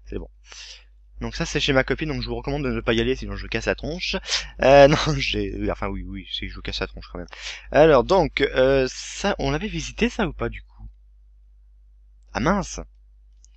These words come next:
C'était le truc de, de Fred, je crois qu'on l'avait pas visité, attendez, ça me, ça me turlopine. Attendez, on va aller visiter ça tout de suite.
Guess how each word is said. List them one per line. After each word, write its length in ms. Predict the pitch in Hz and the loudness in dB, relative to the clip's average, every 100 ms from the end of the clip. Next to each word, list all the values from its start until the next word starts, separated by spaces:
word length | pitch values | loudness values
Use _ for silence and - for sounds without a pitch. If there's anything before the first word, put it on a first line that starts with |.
| - - - - - - | -20 -20 -20 -20 -20 -16
C'était 340 | - - 170 | -14 -8 -6
le 120 | 143 | -8
truc 420 | - - 185 - 123 - | -12 -16 -16 -12 -12 -10
de, 560 | 131 123 123 117 113 110 | -10 -8 -8 -10 -12 -14
de 80 | 110 | -14
Fred, 300 | - - 123 | -14 -10 -8
je 60 | - | -8
crois 120 | 170 | -10
qu'on 100 | 104 | -8
l'avait 120 | 87 | -8
pas 120 | - | -8
visité, 460 | 143 - - - 113 | -10 -10 -12 -4 -4
attendez, 240 | 98 98 | -2 -8
ça 140 | - 104 | -6 -4
me, 280 | 98 95 95 - - - - - - - - - - | -4 -6 -8 -10 -12 -16 -14 -12 -12 -12 -14 -18 -10
ça 160 | - | -6
me 120 | 107 110 | -4 -4
turlopine. 720 | - 135 135 127 135 117 101 | -2 0 2 4 4 4 4
Attendez, 760 | 90 87 90 90 98 95 95 | 2 2 0 -2 -2 -2 -4
on 80 | 90 | -4
va 80 | 98 | -4
aller 120 | 101 | -6
visiter 300 | 104 - 104 | -8 -10 -8
ça 140 | - | -8
tout 200 | - - | -10 -8
de 100 | 127 | -8
suite. 320 | 113 - 156 | -8 -8 -10